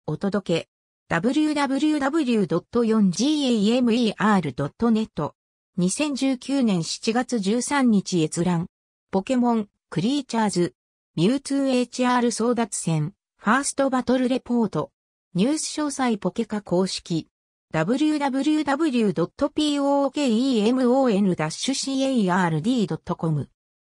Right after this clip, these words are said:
二千十九年七月十三日閲覧。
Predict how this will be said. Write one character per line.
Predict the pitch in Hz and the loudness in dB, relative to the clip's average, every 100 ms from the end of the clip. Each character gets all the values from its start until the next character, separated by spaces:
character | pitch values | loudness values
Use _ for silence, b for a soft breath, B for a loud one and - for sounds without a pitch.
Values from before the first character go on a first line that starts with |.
| - | -4
二 | 180 | -2
千 | - 302 269 | 0 -2 -2
十 | 269 254 | -2 -2
九 | - 277 240 | -2 0 2
年 | 185 | 0
七 | 160 - - | -2 -4 -2
月 | 226 254 240 | -2 -2 -2
十 | 190 233 | -2 -2
三 | 233 285 254 | -2 0 4
日 | 208 185 180 | 2 2 0
閲 | 156 - 175 | 0 0 0
覧。 | 175 | 0